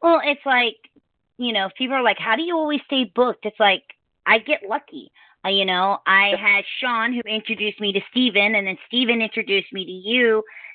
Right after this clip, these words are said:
Speaker 1: and I'm just able to constantly be able to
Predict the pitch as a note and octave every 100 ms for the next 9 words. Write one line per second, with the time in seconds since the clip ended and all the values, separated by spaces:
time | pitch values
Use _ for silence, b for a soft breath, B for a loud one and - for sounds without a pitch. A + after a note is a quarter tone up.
0 | _ G3+ G#3+ G3+ - G#3+ A3 A3+ G#3 G#3+
1 | A3 A3 - - G#3 G#3+ - A3 G3+ G#3
2 | G3+ G3 G3 - F#3+ - G#3